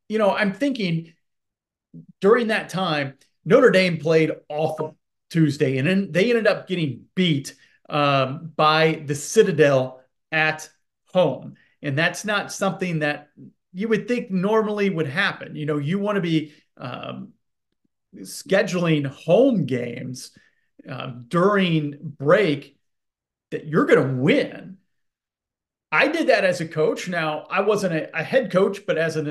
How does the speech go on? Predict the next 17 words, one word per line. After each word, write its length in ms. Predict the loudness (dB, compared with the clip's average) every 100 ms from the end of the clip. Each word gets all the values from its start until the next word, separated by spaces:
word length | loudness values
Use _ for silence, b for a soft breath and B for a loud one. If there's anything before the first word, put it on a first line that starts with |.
| -10
w-, 220 | -12 -12 -12
not 280 | -6 -4 -2
at 80 | -4
the 60 |
college 340 | -8 -6 -6 -4
level, 240 | -6 -4
I 40 | -4
wasn't 240 | -4 -6
a 20 |
head 180 | -8 -6
coach, 240 | -6 -8 -10 B B
but 100 | -2
a-, 240 | 2 2 0
as 140 | 0
an 80 | 0
assistant 560 | -2 -2 -4 -2 -6 -2
coach, 480 | 4 4 4 -8